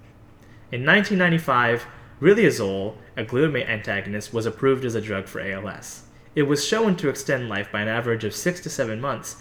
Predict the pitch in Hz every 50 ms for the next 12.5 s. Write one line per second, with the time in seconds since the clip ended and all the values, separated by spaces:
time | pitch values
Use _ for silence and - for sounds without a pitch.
0 | - - - - - 113 113 110 - - - - 175 196 196 190 180 170 147 135
1 | 120 127 135 135 131 - 117 110 110 110 110 107 - - - 120 117 110 110 117
2 | - 117 107 107 107 110 110 - 117 110 110 101 - - 107 101 98 95 92 98
3 | 104 107 - - - 92 - - - - - - - - - - - 147 165 196
4 | 214 202 214 208 - 139 143 139 147 151 151 139 139 123 123 117 110 110 107 -
5 | 156 190 185 - - 117 113 113 117 - 113 113 - - 135 135 127 123 - -
6 | - 180 180 175 165 - 156 143 131 127 - - 101 104 - - 113 110 113 110
7 | - - 151 165 165 - 175 165 165 - - 131 110 113 - - 175 170 - 127
8 | 104 101 98 - - - - - - 110 101 98 98 98 101 107 - 110 - 104
9 | 113 110 101 92 - 87 - - - - - - - - 110 104 104 110 117 156
10 | 180 175 - 143 127 120 - 110 107 98 - 139 135 - - 104 98 98 101 -
11 | - - 117 120 135 - - - 135 120 110 101 104 107 110 110 113 110 - -
12 | - - 101 - - 90 - - -